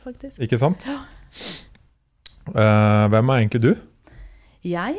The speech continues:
Speaker 1: er, eh, Ida. Jeg er, eh, hva er jeg da? Jo, først og fremst så er jeg kanskje her i,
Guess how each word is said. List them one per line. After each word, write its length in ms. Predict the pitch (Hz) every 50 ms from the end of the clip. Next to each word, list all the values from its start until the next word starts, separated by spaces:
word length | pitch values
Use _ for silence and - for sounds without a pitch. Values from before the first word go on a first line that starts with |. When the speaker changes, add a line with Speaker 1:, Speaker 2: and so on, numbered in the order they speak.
| 480 453 349
Speaker 1:
er, 400 | - 165 165 175 196 233 269 269
eh, 320 | 285 285 277 285 277 - 254
Ida. 220 | 214 190 208 294 381
Jeg 300 | 359 262 233 254 262 254
er, 300 | - 226 214 226 233 240
eh, 560 | 233 240 240 233 233 233 226 226 226 233 226
hva 180 | 196 165 156 190
er 100 | 240 196
jeg 100 | 165 165
da? 100 | 208 285 311 302
Jo, 80 | - 190 - - _ -
først 260 | - - 214 - -
og 60 | 233
fremst 280 | 240 247 277 294 - -
så 60 | -
er 260 | 254 226 208 202 196 214
jeg 100 | 240 -
kanskje 960 | 269 254 254 - 269 247 233 233 233 233 233 233 233 233 233 233 226 226 208
her 260 | 190 175 160 156 160
i, 160 | 208 240 247